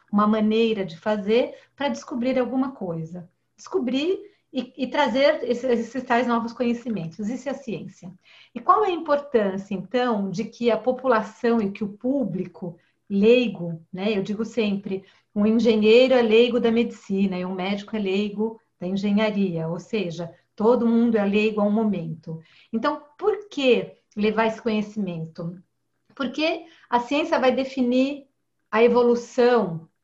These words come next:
né, o avanço ou não de uma sociedade. E a população, isso é algo também sem ideológico, às vezes até utópico, mas a ideia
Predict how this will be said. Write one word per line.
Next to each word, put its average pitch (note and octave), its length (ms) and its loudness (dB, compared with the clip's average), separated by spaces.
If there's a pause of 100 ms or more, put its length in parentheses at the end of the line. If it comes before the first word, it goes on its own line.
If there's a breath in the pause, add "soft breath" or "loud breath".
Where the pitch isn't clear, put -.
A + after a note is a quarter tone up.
né, G3+ 220 2
o F#3+ 80 0
avanço G3 760 0
ou F#3 220 -4
não G#3 440 0 (180 loud breath)
de E3+ 120 -10
uma F#3+ 120 -4
sociedade. G3+ 920 -4 (300 soft breath)
E D#4+ 460 0
a A#3 140 2
população, B3 720 -2
isso B3+ 400 -2
é G#3+ 300 0
algo G#3 420 2
também G#3 400 -4
sem G3 260 -2
ideológico, G3+ 680 -2
às F3+ 80 -6
vezes G3 140 -6
até G3 200 -4
utópico, G#3 560 -4
mas G3 200 -2
a A#3+ 40 4
ideia G3 560 -2